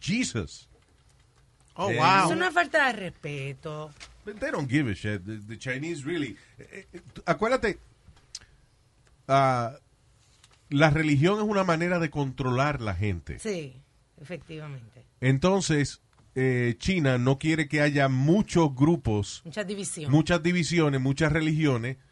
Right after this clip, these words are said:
Speaker 1: porque entonces es más difícil para el gobierno controlar esta población.
Speaker 3: Sí.
Speaker 1: Por eso estos países, eh, de, de, de, ah,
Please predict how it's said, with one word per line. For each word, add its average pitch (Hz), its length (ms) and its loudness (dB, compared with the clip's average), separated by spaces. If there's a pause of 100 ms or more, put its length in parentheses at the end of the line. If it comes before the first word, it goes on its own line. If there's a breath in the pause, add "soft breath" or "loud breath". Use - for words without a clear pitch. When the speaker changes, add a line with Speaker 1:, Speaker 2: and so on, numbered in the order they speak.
(240)
Speaker 1:
porque 127 240 -2
entonces 139 320 -2
es 139 40 -2
más 151 180 -2
difícil 143 380 -4
para 139 160 0
el 120 60 -4
gobierno 131 280 -2
controlar 123 800 -2
esta 107 260 -6
población. 90 500 -6 (160 loud breath)
Speaker 3:
Sí. - 160 -14
Speaker 1:
Por 139 160 6
eso 190 220 2
estos 202 240 0
países, 196 480 0
eh, 156 220 -6
de, 147 200 -4
de, 131 260 -6
de, 107 580 -8
ah, 69 120 -12